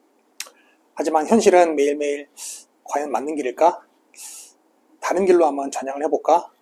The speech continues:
고민을 안 한다고 하면 거짓말이겠죠. 분명 저뿐만이 아니라 많은 분들이 현재 자신의 위치, 상황에서 고민을 하시면서 어떻게 하면 더 잘 살고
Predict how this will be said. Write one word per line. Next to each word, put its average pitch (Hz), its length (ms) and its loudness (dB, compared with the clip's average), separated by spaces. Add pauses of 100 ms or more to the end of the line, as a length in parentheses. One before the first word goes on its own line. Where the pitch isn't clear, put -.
(300)
고민을 139 600 -4 (680)
안 143 200 -2
한다고 160 320 2
하면 135 320 -10 (120)
거짓말이겠죠. 135 840 -8 (1040)
분명 180 480 6 (220)
저뿐만이 196 440 0
아니라 139 480 0
많은 160 280 -4
분들이 139 480 -6 (580)
현재 180 200 -2
자신의 160 420 -6
위치, 127 320 -10
상황에서 143 760 -2 (180)
고민을 135 360 -4
하시면서 135 640 -6 (460)
어떻게 185 260 4
하면 180 180 4
더 135 220 0
잘 135 180 0
살고 156 560 2